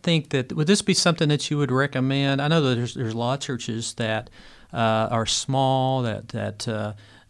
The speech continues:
some ladies may have a real passion for women's ministry. Is this, is this something that they, it's beyond them, or do you think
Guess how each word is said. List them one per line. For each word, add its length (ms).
some 260
ladies 340
may 140
have 220
a 60
real 220
passion 560
for 260
women's 460
ministry. 800
Is 200
this, 280
is 160
this 140
something 400
that 160
they, 400
it's 200
beyond 540
them, 320
or 80
do 120
you 100
think 340